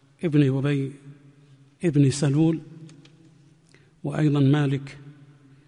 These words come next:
ابن داعس، وهو أيضًا أحد المنافقين في زمن النبي صلى الله عليه وآله وسلم.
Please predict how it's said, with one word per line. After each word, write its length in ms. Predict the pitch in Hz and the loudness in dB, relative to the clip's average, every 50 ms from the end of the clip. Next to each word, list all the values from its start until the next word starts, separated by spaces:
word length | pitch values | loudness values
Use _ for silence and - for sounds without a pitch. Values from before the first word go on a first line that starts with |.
| _ _ - _ _ _ _ _ - | _ _ -20 _ _ _ _ _ -10
ابن 300 | 175 147 147 147 131 127 | -8 0 2 2 2 2
داعس، 840 | 117 135 139 139 131 127 123 110 113 147 143 - - - - - - - - - - _ _ _ - _ _ _ - | 2 0 -2 -2 -2 -2 -4 -6 -6 -6 -6 -6 -8 -10 -12 -14 -18 -20 -20 -20 -20 _ _ _ -20 _ _ _ -8
وهو 260 | - 127 127 135 139 | -6 -4 -4 -2 -2
أيضًا 300 | 147 151 135 139 139 143 | -2 -2 -2 -2 -4 -4
أحد 260 | - 143 - 160 135 | -6 -6 -6 -4 -2
المنافقين 680 | 143 143 143 139 139 139 131 113 - 139 143 - 156 143 | 0 0 2 2 2 0 0 -2 -6 -8 -4 -2 -2 0
في 120 | 127 139 131 | 0 -2 -4
زمن 260 | 120 147 139 135 135 | -2 0 0 0 0
النبي 400 | 135 131 127 123 151 143 127 127 | 0 0 -2 -2 -4 -4 -6 -6
صلى 280 | 120 - 175 139 131 139 | -8 -8 -8 -6 -6 -6
الله 320 | 135 143 151 131 135 135 | -4 -4 -4 -4 -6 -6
عليه 500 | 127 127 123 139 139 127 120 143 131 123 - - - - - - _ _ _ - | -8 -8 -8 -8 -6 -6 -6 -8 -8 -10 -14 -20 -20 -20 -20 -20 _ _ _ -12
وآله 720 | - 156 - - 151 147 139 131 135 131 113 139 139 143 143 | -10 -10 -6 -4 -4 -2 -2 -2 -2 -2 -2 -2 -2 -2 -4
وسلم. 600 | 139 131 139 139 - 170 147 156 160 165 170 | -4 -6 -6 -6 -4 -4 -2 -2 -2 -2 -4